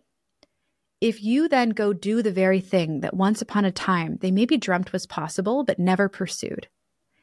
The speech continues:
it challenges everything that followed that decision in their life. And it is deeply difficult for people to grasp that. It is very, very painful for us to imagine that perhaps had we chosen differently,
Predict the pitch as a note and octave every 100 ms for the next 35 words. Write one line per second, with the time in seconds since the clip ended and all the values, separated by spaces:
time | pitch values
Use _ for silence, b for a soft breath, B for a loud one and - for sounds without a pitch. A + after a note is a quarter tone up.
0 | _ _ _ _ F#3+ - A3 A#3 C4+ A3+
1 | E3+ - - A3 G#3+ G3+ G3 - F3+ F3
2 | D#3 - - F#3+ F#3+ F3+ E3 F3 - -
3 | D3+ - C#2+ C#2 - - - - - F#3+
4 | F3+ F3 E3+ - _ _ _ _ B3 B3
5 | B3 - F#3+ E3+ D#3+ b - F3+ F3+ -
6 | D#3 - b b b - F#3 - F3 E3+
7 | D#3+ - - E3+ D3+ D3+ - - B1+ G3
8 | G3 D#3+ _ _ _ _ G#3 G#3 C#4+ E4+
9 | E4 C4 G3+ F#3+ G3 G3 - F#3 F3+ -
10 | E3 F3 - B B B A3+ - F#3+ A3
11 | - A#3+ G#3+ F#3+ F#3 F3+ E3 - F#3+ -
12 | - B3+ - - - F#3 F#3 F3+ - G#3
13 | A#3 B3+ A#3+ F#3 G3 - F3 F3